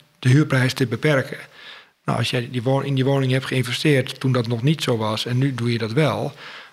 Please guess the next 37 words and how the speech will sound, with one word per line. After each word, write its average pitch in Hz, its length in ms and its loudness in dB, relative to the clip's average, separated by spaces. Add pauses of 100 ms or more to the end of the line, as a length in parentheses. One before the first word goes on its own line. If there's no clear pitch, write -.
(100)
dan, 147 300 0
eh, 123 420 -2
ja, 135 180 0
heb 131 160 2
je 131 100 -2
een 127 60 0
enorme 131 380 4
waardevermindering. 160 840 4 (140)
Eh, 127 680 0
en 135 100 2
dat, 143 320 0 (440)
eh, - 380 -6
ja, 147 140 2
dat 131 320 -2 (260)
maakt 135 400 2
wel 147 200 4
dat 123 180 0
partijen, 123 800 0
eh, 131 320 -2
eh, 131 60 0 (1040)
twijfelen 156 520 4
of 139 160 0
ze - 80 0
nog 135 180 4
meer 160 220 6
geld 120 340 2
in 139 100 2
die 127 100 4
woningmarkt 127 580 2
willen 131 180 2
gaan, 123 380 -2
eh, 123 100 -6
gaan 127 160 0
stoppen. 180 320 0
Terwijl 117 200 0
ik 117 140 -2
denk 147 400 2